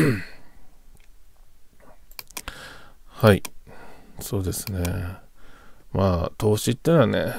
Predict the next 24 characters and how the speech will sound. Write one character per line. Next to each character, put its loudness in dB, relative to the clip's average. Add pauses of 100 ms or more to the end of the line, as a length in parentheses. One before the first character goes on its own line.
長 6
い 4
時 0
間 0
か -12
か 2
り 2
ま 2
す -6
ね。 -2 (580)
株 2
と 2
ね、 2 (160)
仮 -2
想 -2
通 -8
貨 -10
っ -20
て -14
い -8
う -10
の -6
は -4
ね。 -4